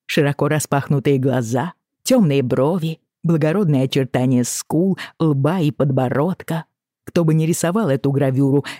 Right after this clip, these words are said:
ему явно не удалось верно передать очертания её рта.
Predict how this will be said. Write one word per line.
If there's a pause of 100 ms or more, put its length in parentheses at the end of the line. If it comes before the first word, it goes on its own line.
ему
явно
не
удалось
верно
передать
очертания
её
рта.